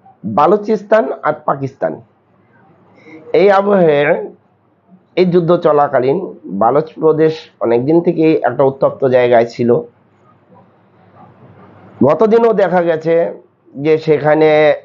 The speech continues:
যে বালুচের যে বিএল, আহ, যে বালুচ লিবারেশন আর্মি, তারা অনেক প্রতিরোধ গড়ছে, তারা সেখানে অনেক সক্রিয়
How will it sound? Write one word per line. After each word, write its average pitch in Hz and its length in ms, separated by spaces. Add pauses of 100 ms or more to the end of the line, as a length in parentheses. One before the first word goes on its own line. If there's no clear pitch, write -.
(800)
যে 135 260 (340)
বালুচের 135 560
যে 135 160
বিএল, 131 420 (760)
আহ, 110 600 (220)
যে 120 180
বালুচ 127 420
লিবারেশন 131 480 (140)
আর্মি, 123 340 (1080)
তারা 123 240 (280)
অনেক 127 300
প্রতিরোধ 123 460
গড়ছে, 127 360 (640)
তারা 113 200
সেখানে 123 460
অনেক 120 320
সক্রিয় 123 460